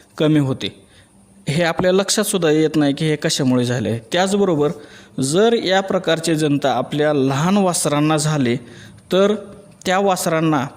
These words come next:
पातळ जुलाब कायमच लागलेला असतो, त्याचे पातळ जुलाब कमीच होत नाही. मग मित्रांनो, एवढ्या घातक जंताचे निर्मूलन साध्या औषधाने होणे शक्य नसते. त्यामुळे या Dectomax इंजेक्शनने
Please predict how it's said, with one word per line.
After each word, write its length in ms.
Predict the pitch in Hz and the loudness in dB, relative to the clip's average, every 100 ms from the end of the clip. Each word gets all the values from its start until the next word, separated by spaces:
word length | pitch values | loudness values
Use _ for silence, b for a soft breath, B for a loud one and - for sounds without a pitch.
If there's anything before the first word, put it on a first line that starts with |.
| - | -4
पातळ 360 | 160 - 202 | -4 0 0
जुलाब 340 | 185 160 170 165 | 2 2 2 0
कायमच 540 | 170 175 190 202 196 | -2 0 2 0 0
लागलेला 380 | 190 139 135 131 | 0 2 0 0
असतो, 180 | 131 139 | -2 -4
त्याचे 240 | 143 143 | -2 -2
पातळ 380 | 151 156 - 170 | -2 -6 -2 -2
जुलाब 280 | 156 160 165 | 0 0 -2
कमीच 380 | 165 196 196 - | 0 2 2 0
होत 120 | 143 - | -4 -4
नाही. 180 | 87 - B B B B B - | -8 -10 B B B B B -4
मग 160 | 202 | 0
मित्रांनो, 600 | 233 196 160 147 139 135 143 - | 2 2 2 2 2 2 0 0
एवढ्या 420 | 170 151 156 190 | 0 2 2 0
घातक 320 | 214 180 175 | 0 0 0
जंताचे 520 | 190 185 180 165 165 | 0 0 0 0 0
निर्मूलन 500 | 185 175 156 151 151 | 2 2 2 2 4
साध्या 460 | 160 - 175 156 170 | 2 2 0 2 2
औषधाने 460 | 160 160 147 156 156 | 2 0 0 2 2
होणे 260 | 156 151 | 2 2
शक्य 340 | 156 170 - 147 | 2 -2 -2 0
नसते. 580 | 143 - 87 - B B B B - | 0 0 -6 -8 B B B B -4
त्यामुळे 500 | 170 185 196 208 220 - | 0 2 2 2 0 0
या 180 | 170 | 0
Dectomax 580 | 170 175 170 - 185 196 196 - | 2 0 -2 -2 0 0 -2 -2
इंजेक्शनने 1300 | 170 165 160 - 165 160 160 - - 170 160 147 - | 0 0 -2 -2 0 0 -2 -6 -2 2 2 0 -4